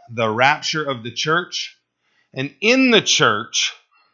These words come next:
one of the first things I get is, "Oh, that's a new teaching in Christianity to sell books. Timothy LaHaye and all of his buddies,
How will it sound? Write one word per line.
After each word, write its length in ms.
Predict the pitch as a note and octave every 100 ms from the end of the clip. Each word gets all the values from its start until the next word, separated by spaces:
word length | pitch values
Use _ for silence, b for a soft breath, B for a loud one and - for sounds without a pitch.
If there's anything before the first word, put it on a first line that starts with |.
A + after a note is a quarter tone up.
| _ _
one 180 | - C#3
of 60 | C3+
the 80 | A#2+
first 540 | - F3 E3 E3 -
things 240 | D#3+ D3
I 140 | C#3 C3+
get 200 | B2+ A#2
is, 240 | A2+ G#2 -
"Oh, 360 | D3+ C#3+ C3+ B2 B B B B B _ A#2 A2+
that's 300 | F3+ F#3 E3
a 80 |
new 420 | C3+ B2 A#2+ A#2+ A#2
teaching 520 | - G#2+ - G2+ G2
in 120 | F#2
Christianity 920 | - A2+ - - G2 G2 G2 F#2+ F#2+
to 100 | F#2+
sell 440 | G2 - - A#2 A2
books. 680 | F#2+ F#2 - - - - _ _ _ _ _ _ _
Timothy 340 | D3+ C#3+ B2+
LaHaye 600 | A#2 A2 E3+ E3 D#3 D3+
and 80 | A2
all 160 | G#2 G#2
of 80 |
his 280 | G#2+ E3 D#3
buddies, 640 | C3+ D3 C#3+ C#3 C3+ -